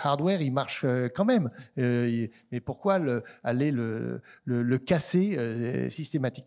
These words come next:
Au contraire, peut-être qu'on peut le réinitialiser, voilà, pour parler français.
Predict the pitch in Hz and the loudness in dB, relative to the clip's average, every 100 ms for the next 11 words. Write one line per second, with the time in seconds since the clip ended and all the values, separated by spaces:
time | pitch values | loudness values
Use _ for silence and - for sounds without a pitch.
0 | 165 170 - - - 160 - - - - | -2 -2 -4 -8 -4 -6 -6 -16 -10 -4
1 | 156 156 135 101 131 147 139 - - 123 | -4 -4 -8 -2 -2 -2 -6 -16 -4 0
2 | 127 - 123 139 180 170 156 - 139 127 | 0 -2 0 2 2 2 -2 -2 -2 0
3 | 113 107 - - 120 - 120 113 123 - | -4 -6 -10 -14 -14 -14 -10 -8 -8 -8
4 | 127 - 131 | -10 -10 -12